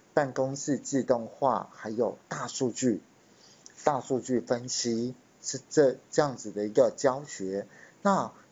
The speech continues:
你有没有发现在这个地方，这个范例下载，请点范例下载。记得哦，成品观摩，到时候我会把我做完的成品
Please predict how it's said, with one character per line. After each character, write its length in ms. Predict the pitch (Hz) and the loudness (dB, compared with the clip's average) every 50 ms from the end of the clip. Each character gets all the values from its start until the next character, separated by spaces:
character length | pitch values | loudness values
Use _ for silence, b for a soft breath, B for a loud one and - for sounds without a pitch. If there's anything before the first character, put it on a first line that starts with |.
| _ - | _ -2
你 140 | 139 135 156 | 0 2 2
有 80 | 180 | 2
没 140 | 165 143 156 | 2 4 2
有 80 | 160 151 | 2 2
发 200 | 147 147 147 151 | 2 0 0 0
现 220 | 147 - 165 147 | 2 0 0 2
在 100 | 147 156 | 0 -2
这 200 | 151 - - 180 | -2 2 2 4
个 100 | 151 135 | 4 4
地 260 | 120 - - 156 143 | 2 4 0 0 0
方， 400 | 127 - 143 135 139 139 139 143 | 4 4 4 4 4 2 0 -2
这 140 | 139 - 160 | -4 -2 2
个 140 | 135 120 110 | 2 2 2
范 260 | - - 165 143 135 | 4 0 0 0 2
例 140 | 139 139 131 | 0 -2 0
下 200 | 131 - 147 127 | 2 2 0 2
载， 160 | 107 110 98 | 2 0 -2
请 240 | 98 - - 110 110 | -2 -6 -8 -10 -10
点 320 | 107 _ 131 120 104 - - - _ _ | -6 _ 0 0 0 0 -4 -10 _ _
范 240 | - 165 135 110 107 | 0 0 0 0 -4
例 180 | 117 135 117 98 | -6 -6 -6 -4
下 240 | 95 - 131 110 95 | 0 0 0 0 0
载。 220 | - 101 92 - - _ _ _ _ _ _ b b b b b b b _ _ | -2 -4 -6 -6 -10 _ _ _ _ _ _ b b b b b b b _ _
记 140 | - 214 208 | 4 4 6
得 100 | 151 151 | 6 6
哦， 220 | 131 131 131 139 - - - - | 4 4 2 -2 -6 -16 -20 -16
成 220 | - - 147 147 160 | -4 -2 0 0 2
品 240 | 196 175 127 104 98 | 2 2 2 2 2
观 200 | - 143 147 156 | 4 4 4 2
摩， 380 | 156 135 107 98 95 95 98 b b b b b | -2 -6 -4 -4 -4 -6 -6 b b b b b
到 160 | _ 185 180 | _ 2 2
时 120 | 165 - 185 | 4 6 6
候 120 | 175 160 | 8 8
我 60 | 123 | 6
会 180 | 113 - 175 156 | 6 6 4 4
把 200 | 143 - 113 104 | 4 4 0 0
我 160 | 104 104 107 | 2 -2 -4
做 180 | 104 - 180 160 | 0 4 6 6
完 200 | 135 117 117 127 | 6 4 4 4
的 120 | 135 117 | 4 4
成 240 | - - - 110 107 | 4 2 -6 -6 -2
品 180 | - 135 107 | 0 0 0